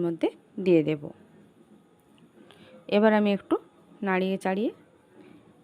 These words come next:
এবার আমি নামিয়ে নেব, আর বেশিক্ষণ ফোটাবো না, এবার আমি নামিয়ে নেব। আমার ডিমের কারি রান্না হয়ে গেছে। আপনারাও একবার বাড়িতে এভাবে বানিয়ে দেখবেন,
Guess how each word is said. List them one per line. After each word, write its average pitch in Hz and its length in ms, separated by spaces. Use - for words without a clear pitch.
এবার 202 240
আমি 262 120
নামিয়ে 170 440
নেব, 151 100
আর 196 160
বেশিক্ষণ 202 400
ফোটাবো 208 400
না, 427 40
এবার 185 280
আমি 247 100
নামিয়ে 160 360
নেব। 151 140
আমার 196 200
ডিমের 196 360
কারি 185 260
রান্না 180 300
হয়ে 180 220
গেছে। 190 180
আপনারাও 185 440
একবার 196 280
বাড়িতে 180 260
এভাবে 185 300
বানিয়ে 180 360
দেখবেন, 175 340